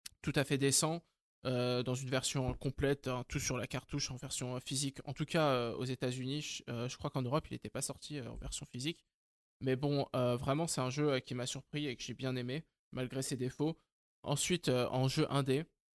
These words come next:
je retiens Baba Is You, je l'ai déjà évoqué, je le rappelle vraiment, Baba Is You, euh, top, quoi, vraiment top. Au niveau réflexion, euh, c'est vra-, c'est vraiment malin, il faut se lancer, euh, c'est, c'est super.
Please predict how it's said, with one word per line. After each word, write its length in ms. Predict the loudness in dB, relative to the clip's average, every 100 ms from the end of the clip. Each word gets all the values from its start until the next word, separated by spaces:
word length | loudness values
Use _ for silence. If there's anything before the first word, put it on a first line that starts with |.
| _ -8
je 120 | 0
retiens 260 | 2 4 4
Baba 260 | 4 4 4
Is 200 | 2 -2
You, 160 | -4
je 100 | -2
l'ai 100 | -4
déjà 160 | 0 -2
évoqué, 580 | -2 -6 -4 -2 -2 -4
je 80 | -8
le 80 |
rappelle 340 | -10 -8 -8 -8
vraiment, 320 | -8 -8 -8
Baba 280 | -8 -6 -4
Is 200 | -4 -4
You, 220 | -4 -4
euh, 240 | -4 -8 -12 _ -20 _ -2
top, 180 | -2 -2 -14
quoi, 140 | -16 -12
vraiment 280 | -8 -8 -8 -2
top. 220 | -2 -4 _ _
Au 80 | -4
niveau 200 | -2 0
réflexion, 760 | -2 -4 -4 -4 -4 -4 -4 -8 _ _ _ -8
euh, 220 | -4 0
c'est 140 | 0 0
vra-, 240 | -2 0
c'est 160 | 2 2
vraiment 260 | 4 4
malin, 440 | 6 6 6 2 -4 -10
il 80 | -8
faut 140 | -8
se 140 | -8
lancer, 320 | -6 -4 -4 -4
euh, 220 | -6 -10 -10
c'est, 640 | -8 -6 -6 -6 -6 -6
c'est 160 | -6 -6
super. 400 | -6 -4 -6